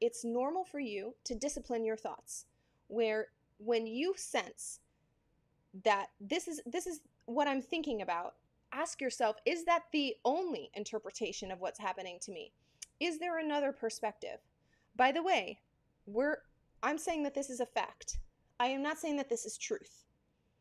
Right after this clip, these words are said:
right? There's, truth is absolute. There is a place where it, where it doesn't even matter. All the other opinions don't matter. What I'm saying is a fact happened. How are you interpreting that fact?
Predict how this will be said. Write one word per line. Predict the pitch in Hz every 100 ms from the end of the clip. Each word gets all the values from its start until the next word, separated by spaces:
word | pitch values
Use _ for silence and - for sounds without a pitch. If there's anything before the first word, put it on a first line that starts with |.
| _ _ _
right? | 208 214 -
There's, | 196 226 254 - _ _ _ _ _ _
truth | - 311 349
is | 320
absolute. | 277 240 - 220 196 359 - - - _ _ _
There | 185 233
is | 226 226
a |
place | 220 - 226 240 -
where | 226 214 202 196 - _ _
it, | 214 -
where | 214 214 208
it |
doesn't | 226 285 320 330
even | 302 330
matter. | 277 185 175
All | 202 285
the | 330
other | 330
opinions | 320 320 311 311 311 - - _ _ _ _ - 214
don't | 247 233
matter. | 202 175 - -
What | 233
I'm | 330
saying | - 254 240
is | 240
a | 220
fact | - 226 -
happened. | 226 - - - _ - _
How | - 247 240
are | 262
you | 262 247
interpreting | 233 247 220 214 208
that | 190 -
fact? | - - - -